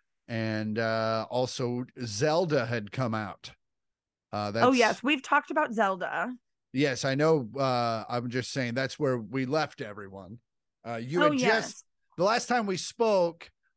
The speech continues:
Speaker 1: uh, you were just kinda getting into it.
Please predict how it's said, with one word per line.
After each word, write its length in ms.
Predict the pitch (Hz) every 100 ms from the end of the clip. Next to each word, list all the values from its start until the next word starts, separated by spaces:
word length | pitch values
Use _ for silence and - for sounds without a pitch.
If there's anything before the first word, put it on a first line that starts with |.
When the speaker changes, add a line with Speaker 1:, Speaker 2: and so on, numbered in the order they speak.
| _ _
Speaker 1:
uh, 200 | 135 139
you 140 | 143 160
were 100 | 160
just 280 | 139 180 -
kinda 300 | 185 170 151
getting 320 | 135 147 135
into 420 | 131 120 - 107
it. 180 | 107 110